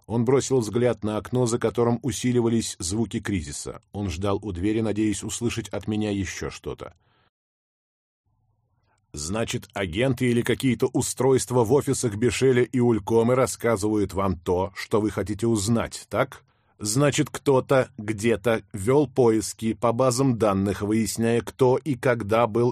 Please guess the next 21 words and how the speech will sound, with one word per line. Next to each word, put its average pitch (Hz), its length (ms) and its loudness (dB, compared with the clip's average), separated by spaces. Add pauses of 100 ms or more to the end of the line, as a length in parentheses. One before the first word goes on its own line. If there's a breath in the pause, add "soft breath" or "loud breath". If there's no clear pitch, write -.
из 107 180 -2
Бешельской 101 600 -2
торговой 87 500 -2
палаты. 80 580 -6 (380 soft breath)
Ашил, 107 640 0 (520)
это 120 360 2
вас 117 400 0
и 117 140 2
выдало. 110 580 0 (600 soft breath)
Вы 131 160 2
дали 151 320 4
кому-то 135 460 2
поручение, 127 760 2
и 107 160 -10
кто-то 127 600 0
увидел, 101 880 -2 (260 soft breath)
что - 280 0
ваш 123 220 4
человек 123 600 2
открывает 117 600 2
файлы. 95 580 0